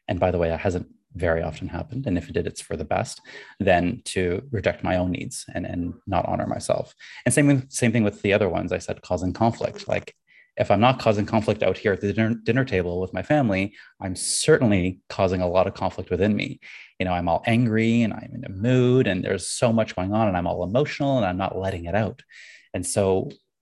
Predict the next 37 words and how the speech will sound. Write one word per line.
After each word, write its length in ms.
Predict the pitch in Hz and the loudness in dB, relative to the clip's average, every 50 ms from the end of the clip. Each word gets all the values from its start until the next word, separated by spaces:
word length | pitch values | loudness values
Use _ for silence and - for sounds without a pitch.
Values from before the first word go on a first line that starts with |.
| _ _ | _ _
yeah, 300 | - 95 117 135 - - - | -2 0 0 0 0 -2 -4
like, 320 | 95 90 - - - - | -4 -6 -6 -8 -16 -16
to 80 | - - | -6 -4
your 100 | 98 90 | -4 -4
point, 340 | - - 131 113 107 110 - | 0 0 0 0 0 -2 -2
you 60 | 90 | -2
know, 480 | 87 90 90 92 90 92 - - - - - - - - - | 0 0 -2 -2 -4 -6 -8 -10 -12 -10 -10 -8 -8 -10 -12
<laughs> 260 | - _ _ _ _ | -12 _ _ _ _
you 100 | - 117 | 2 4
gotta 140 | 113 110 104 | 4 4 4
make 200 | 95 101 95 - | 2 0 -2 -2
a 40 | - | -6
choice. 520 | - - 131 143 98 101 - - - - _ - - - - _ - | 0 2 4 4 4 2 0 -2 -6 -10 _ -18 -20 -20 -20 _ -8
And 120 | - 98 95 | -4 0 2
I'd 120 | 95 95 | 2 2
always 380 | 95 95 95 92 95 95 90 - | 4 2 2 0 -2 -4 -6 -8
choose, 460 | - - - 85 85 85 82 - - _ - | -12 -8 -6 -4 -4 -4 -6 -10 -14 _ -4
well, 140 | - 92 87 | 0 0 0
I've 100 | 82 80 | 2 2
learned, 300 | 98 95 87 85 85 80 | 0 0 0 0 -2 -4
sure, 400 | - - - - 101 - 101 104 - - | -6 -12 -10 -6 -6 -6 -6 -8 -6 -6
I, 60 | 95 | -8
I 100 | 92 - - | -8 -8 -10
shouldn't 180 | - - 107 - | -4 -4 -4 -2
say 100 | - 101 | -2 -2
always, 260 | 98 98 - - - - - - - - - | -2 -2 -4 -6 -12 -16 -18 -18 -18 -6 -2
I've 180 | - 95 87 | -2 -2 0
learned 300 | 92 98 98 92 90 87 | 0 0 2 2 0 0
more 180 | 85 87 85 82 | 0 0 2 2
often 240 | 82 80 - - 87 | 0 -2 -2 -4 -4
than 120 | 80 85 87 | -2 -2 -4
not 200 | 90 98 - _ | -6 -6 -10 _
to 100 | - - | -18 -14
choose 420 | - - - 92 87 90 87 - | -12 -8 -4 -4 -4 -4 -6 -6
my 160 | 95 90 92 | -4 -4 -2
own 180 | - 90 92 92 | -2 -2 -2 0
needs. 360 | 92 95 92 95 - - - | -2 -2 -4 -4 -8 -12 -12